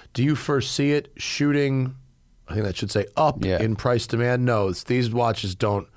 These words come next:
Speaker 1: they don't go up in, uh, price or demand. Um, they, they're, they're, I mean, and if, even if they did, th-, that watch is like a, it's like a two hundred dollar watch. So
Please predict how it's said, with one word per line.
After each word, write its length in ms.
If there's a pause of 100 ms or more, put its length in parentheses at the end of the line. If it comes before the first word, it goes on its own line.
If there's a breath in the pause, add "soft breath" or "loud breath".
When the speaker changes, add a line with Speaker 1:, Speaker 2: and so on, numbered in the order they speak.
(500 soft breath)
Speaker 1:
they 120
don't 160
go 180
up 320 (100)
in, 280
uh, 200 (220)
price 540
or 100
demand. 600 (640 loud breath)
Um, 640 (1080 loud breath)
they, 340
they're, 240
they're, 560 (120)
I 40
mean, 160
and 100
if, 140
even 240
if 100
they 120
did, 340
th-, 160
that 240
watch 320
is 140
like 220
a, 200 (240)
it's 160
like 100
a 60
two 200
hundred 180
dollar 180
watch. 520
So 300